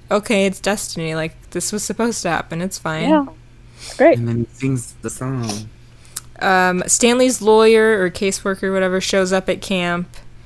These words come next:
Speaker 1: and 'cause she's, isn't it there, they were supposed to release him?
Speaker 2: Mm-hmm.
Speaker 1: And,
Speaker 3: Yeah.
Speaker 1: but they're like, "Well, we don't know where he is," or something. So she's like, "I'm gonna come back with a court order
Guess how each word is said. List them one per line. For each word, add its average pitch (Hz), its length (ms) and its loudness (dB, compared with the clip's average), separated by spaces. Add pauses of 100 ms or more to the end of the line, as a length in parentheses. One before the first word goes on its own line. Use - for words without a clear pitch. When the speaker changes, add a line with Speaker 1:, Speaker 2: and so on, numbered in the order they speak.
(360)
Speaker 1:
and 170 540 -4 (260)
'cause 220 140 0
she's, - 580 2 (1400)
isn't 247 200 2
it 277 120 2
there, 262 200 4
they 208 240 0
were 208 100 2
supposed 214 280 -2
to 214 60 0
release 180 400 -2
him? 226 320 -4 (520)
Speaker 2:
Mm-hmm. 214 420 4 (300)
Speaker 1:
And, 196 180 0
Speaker 3:
Yeah. 107 260 6 (440)
Speaker 1:
but 196 180 0
they're 196 160 4
like, 180 220 2
"Well, 196 340 0
we 202 100 2
don't 208 120 0
know 202 100 2
where 196 120 2
he 185 140 4
is," 190 140 -2
or 196 60 -4
something. 196 320 -4
So 196 140 -6
she's 180 220 -4
like, 180 160 -2
"I'm 180 120 -2
gonna 185 140 -2
come 190 180 -4
back 170 180 -4
with 170 100 -10
a 160 40 -12
court 185 300 -4
order 165 460 -8